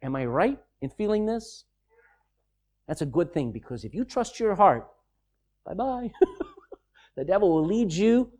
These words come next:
hook, line, and sinker off a cliff. Highly educated teachers are not to be followed. Folks, let me tell you, uh, men and women, when they speak for God, and I came up with a list. Go to Acts chapter two.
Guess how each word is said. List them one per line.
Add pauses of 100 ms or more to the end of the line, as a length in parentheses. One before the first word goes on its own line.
hook,
line,
and
sinker
off
a
cliff. (1400)
Highly
educated
teachers (1300)
are
not
to
be
followed. (600)
Folks,
let
me
tell
you, (520)
uh, (240)
men
and
women,
when
they
speak
for
God,
and
I
came
up
with
a
list. (1500)
Go
to
Acts
chapter
two.